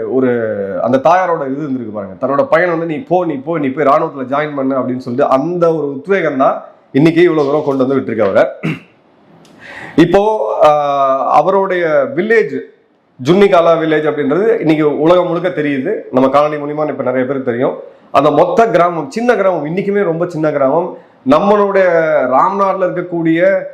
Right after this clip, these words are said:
ஒரு கடைக்கோடியில் இருக்கக்கூடிய ஒரு கிராமத்தை எடுத்தீங்கன்னா அதை விட ஒரு குக்கிராமமா நம்ம பார்க்கலாம். அந்த அளவுக்கு ரொம்ப ஒரு ரிமோட் ஏரியா. அந்த கிராமமே இன்னைக்கு மிகப்பெரிய லெவல்ல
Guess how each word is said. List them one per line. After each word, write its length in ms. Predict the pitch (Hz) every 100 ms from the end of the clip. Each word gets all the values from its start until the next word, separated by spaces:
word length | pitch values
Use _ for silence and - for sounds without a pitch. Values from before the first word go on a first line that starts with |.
| - _
ஒரு 280 | - 139 135 147
கடைக்கோடியில் 440 | 156 190 190 202
இருக்கக்கூடிய 180 | 196 170
ஒரு 200 | 180 170
கிராமத்தை 380 | 143 165 165 123
எடுத்தீங்கன்னா 460 | 139 139 190 196
அதை 340 | 147 147 185 208
விட 260 | 202 240
ஒரு 220 | 214 180 156
குக்கிராமமா 420 | 160 175 160 156
நம்ம 200 | 165 135 120
பார்க்கலாம். 320 | 123 117 104
அந்த 320 | 127 170 196 196
அளவுக்கு 340 | 180 196 208
ரொம்ப 320 | 165 175 185
ஒரு 220 | 165 147
ரிமோட் 420 | 135 147 180 180 151
ஏரியா. 460 | 143 135 151 - - - _ -
அந்த 180 | 127
கிராமமே 420 | 135 143 185 190 196
இன்னைக்கு 260 | 190 165
மிகப்பெரிய 520 | 151 151 180 170 175
லெவல்ல 600 | 165 151 151 160 156 143